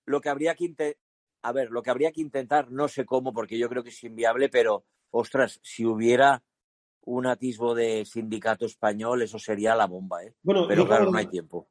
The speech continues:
Speaker 2: acabo de hablar ahora con, con Michele Tonozzi, que es un periodista italiano de Farvela, de la revista Farvela, con el tengo una conversación ahora, y, y, bueno, esto siempre se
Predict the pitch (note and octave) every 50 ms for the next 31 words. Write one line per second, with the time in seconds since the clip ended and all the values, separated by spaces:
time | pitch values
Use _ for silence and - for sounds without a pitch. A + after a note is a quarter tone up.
0 | _ C#3+ C3+ D3 E3+ F#3 G3+ G#3 F#3+ F#3+ F#3 E3+ E3 E3+ E3 D#3+ D3+ - E3 D3
1 | C#3+ C#3+ - - - D3+ C3+ C#3 B2+ B2 D3+ D3+ D#3 E3 D#3+ D#3 D3 D3+ D3 -
2 | _ - D3+ C#3+ E3 F3 E3 - - D#3 D3+ D#3+ C#3+ C3+ C3+ C#3+ C#3 C3+ C3 C3
3 | B2+ C3 - C3 C3 B2+ B2+ C#3+ C3+ - - D3 C3 C3 C3 C3 - D#3 C#3 D#3
4 | D3 C#3+ D3 D3+ D3+ D3+ D3+ F3 - - - C3 C3+ C3 B2+ - C3 B2+ C3 C#3+
5 | D3+ D3 D3+ D#3+ D#3 D3 C3 B2+ A#2+ C3 C3+ C3+ - - C#3 - D3 C3 B2+ C3+
6 | C#3+ C#3+ D#3 G3 - - - - - _ _ _ _ _ _ _ _ - C#3+ C3+
7 | C3 C3+ B2+ B2+ D3+ D3+ D3+ D#3 D3 C#3+ C#3+ C#3 C3+ C#3 C3+ C#3+ B2 - D#3 C#3
8 | - D#3+ C3+ C3+ C3+ C#3+ D3 D#3+ F#3 - - - - _ _ _ _ _ _ _
9 | _ _ - F3 D#3+ D#3+ D#3+ D#3+ C#3+ D3 D3 D#3 D3+ C#3 F3 E3+ D#3+ D#3 - F#3
10 | F3+ F3+ F#3+ F#3 E3 D#3 D3 D#3+ D#3